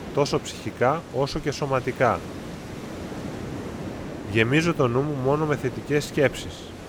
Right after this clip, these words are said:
Είμαι υγιής, ολόκληρος και πλήρης. Νιώθω καλά με το σώμα μου. Αφιερώνω μέρος του χρόνου μου για να βοηθήσω τους άλλους.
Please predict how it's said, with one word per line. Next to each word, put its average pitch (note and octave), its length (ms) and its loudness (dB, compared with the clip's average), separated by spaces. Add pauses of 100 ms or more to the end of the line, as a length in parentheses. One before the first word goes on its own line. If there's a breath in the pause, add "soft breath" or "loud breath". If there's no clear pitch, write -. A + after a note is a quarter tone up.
(2750)
Είμαι D3+ 280 4
υγιής, A#2 680 2 (380)
ολόκληρος C3 640 6
και C#3+ 120 2
πλήρης. A#2+ 560 4 (560)
Νιώθω D3+ 260 4
καλά A#2+ 300 8
με D3+ 100 0
το C#3 120 2
σώμα C3 280 6
μου. F2+ 160 -2 (2500)
Αφιερώνω A#2+ 760 8 (160)
μέρος D3 360 4
του A#2 200 -2
χρόνου A#2 420 6
μου E3 120 -4 (360)
για A2+ 100 2
να A2+ 80 6
βοηθήσω A2+ 460 4
τους C#3+ 260 -2
άλλους. A2 360 8